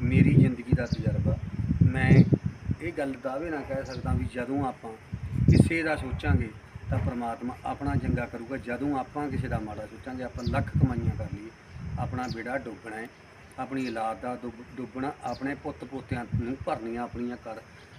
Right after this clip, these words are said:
ਕਾਰਜ-, ਜਿਹੜੀਆਂ ਕਾਰਗੁਜ਼ਾਰੀਆਂ ਆਪਾਂ ਜਿਹੋ ਜਿਹੇ ਮਾੜੇ ਕੰਮ ਕਰਦੇ ਹਾਂ, ਉਹ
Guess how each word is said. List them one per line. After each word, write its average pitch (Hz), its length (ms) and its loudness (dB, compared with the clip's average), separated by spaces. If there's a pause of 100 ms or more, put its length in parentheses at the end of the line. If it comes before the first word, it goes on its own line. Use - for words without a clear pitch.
(160)
ਕਾਰਜ-, 127 460 0
ਜਿਹੜੀਆਂ 139 260 -2
ਕਾਰਗੁਜ਼ਾਰੀਆਂ 117 600 -4
ਆਪਾਂ 113 200 -10
ਜਿਹੋ 113 260 -8
ਜਿਹੇ 131 120 -2
ਮਾੜੇ 113 300 -4
ਕੰਮ 104 260 -10
ਕਰਦੇ 104 300 -12
ਹਾਂ, 139 80 -10
ਉਹ 143 160 -10